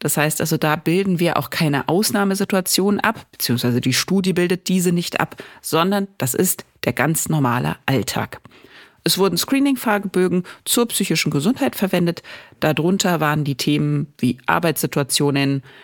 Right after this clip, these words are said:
Schichten, Stunden die Woche, befristete Anstellungen, Überstunden und so weiter, aber auch schwierige Geschichten wie Gewalterfahrungen, gibt's schützende Strukturen wie Rückhalt aus dem Team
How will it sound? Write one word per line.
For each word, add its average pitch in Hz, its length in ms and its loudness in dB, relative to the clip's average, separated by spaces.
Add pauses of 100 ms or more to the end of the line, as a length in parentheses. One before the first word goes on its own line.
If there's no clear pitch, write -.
(100)
Schichten, 139 720 0
Stunden 131 400 0
die 127 140 0
Woche, 139 500 0
befristete 131 580 -2
Anstellungen, 135 840 0
Überstunden 151 460 0
und 135 120 -4
so 127 120 -4
weiter, 135 360 0 (400)
aber 160 380 0
auch 147 280 0 (380)
schwierige 202 440 2
Geschichten 160 540 -2
wie 127 100 0
Gewalterfahrungen, 135 1000 0 (420)
gibt's - 280 0
schützende 175 380 0
Strukturen 156 720 -2
wie 156 80 -2
Rückhalt 123 400 -2
aus 131 100 -4
dem 131 140 -2
Team 160 380 0